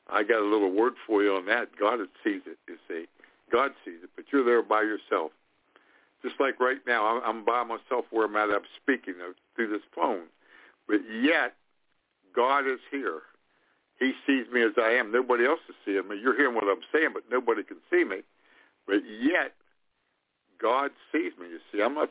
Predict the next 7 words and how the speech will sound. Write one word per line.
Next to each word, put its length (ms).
fooling 280
him. 200
So 320
he 180
judges 440
you 340
when 580